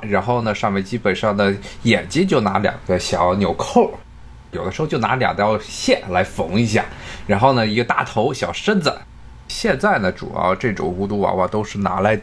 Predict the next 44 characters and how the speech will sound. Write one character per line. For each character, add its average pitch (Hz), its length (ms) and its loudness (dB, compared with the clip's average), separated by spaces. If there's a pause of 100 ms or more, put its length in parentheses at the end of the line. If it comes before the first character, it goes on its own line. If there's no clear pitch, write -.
(140)
当 131 260 6
做 170 300 2 (280)
工 127 180 2
艺 117 100 4
品 98 200 0
出 127 200 0
售 123 260 2
的， - 220 0
但 101 160 2
是 104 100 -2
在 113 180 4
以 104 200 2
前， 113 440 4 (460)
不 95 120 2
能 110 120 4
说 175 140 2
是 175 100 4
古 - 320 -2
代 110 240 4
了， 92 160 2
在 98 220 2
几 101 260 2
十 - 180 0
年 214 160 2
前 110 140 0
的 92 100 4
时 - 140 -8
候， 85 160 -4
巫 104 180 -4
毒 113 140 -2
娃 85 160 -4
娃 90 180 2
还 87 300 -2
是 - 400 0 (160)
被 101 240 4
这 85 180 2
些 95 680 2
美 120 160 4
国 117 200 2
人 104 200 2
当 98 160 2
做 101 160 0
一 104 80 -2
种 90 220 -2